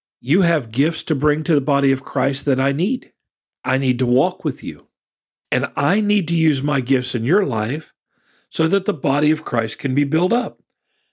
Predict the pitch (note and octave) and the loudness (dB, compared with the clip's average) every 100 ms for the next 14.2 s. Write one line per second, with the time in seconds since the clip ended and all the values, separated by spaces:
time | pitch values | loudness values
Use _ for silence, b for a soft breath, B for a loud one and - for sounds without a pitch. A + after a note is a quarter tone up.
0 | _ _ - E3 E3+ A#3 G#3 D#3 F3 D#3 | _ _ -4 -2 2 0 2 0 0 2
1 | D3+ C#3+ _ - F3+ F#3 - D#3 C#3 C#3 | 0 0 _ -4 -2 -2 -2 -2 0 0
2 | B2+ B2+ D3+ D#3 C3+ D3+ E3 C3+ C3+ A#2+ | 2 2 2 2 2 2 0 -2 0 0
3 | B2+ A2+ A2 D3 C3+ - A#2 A#2 C#3+ D3+ | -2 -4 -2 0 0 -4 -6 -2 -2 0
4 | C3+ - D3 D3+ - C#3+ A#2 - _ _ | -4 -4 -6 -6 -4 -4 -6 -14 _ _
5 | - C3+ C3 B2 D3 C#3+ A#2+ C#3 D3 C3+ | -6 -2 0 2 2 2 2 0 0 -2
6 | B2 C3 G#2+ A#2+ C#3+ C#3 C#3+ B2+ A2 G#2 | -2 -2 0 0 0 -2 -4 -4 -6 -8
7 | - F3+ D3+ - _ _ - C#3+ C#3 D3 | -4 -2 -2 -8 _ _ -8 -4 2 2
8 | G#3 B3+ - - - - _ _ _ _ | 2 -2 -6 -10 -10 -20 _ _ _ _
9 | _ _ _ B2+ B2+ F3+ F#3 F3 D3+ F3+ | _ _ _ -4 0 2 2 0 0 0
10 | F#3+ C3+ D#3 D#3 F3 D3+ C3 C3 C3+ D3 | 2 0 -2 -6 -6 0 2 2 2 0
11 | D3 G3+ A3 - - - _ _ _ _ | 0 0 -2 -2 -10 -16 _ _ _ _
12 | _ C#3 D3 F3 F3 D#3 F#3+ G#3+ F#3+ E3+ | _ 0 2 2 2 2 2 2 2 2
13 | F3 - C#3 B2+ - D#3+ E3 G#3 B3 C3 | 0 0 0 0 0 -2 -2 -2 -4 -8
14 | F#2+ | -10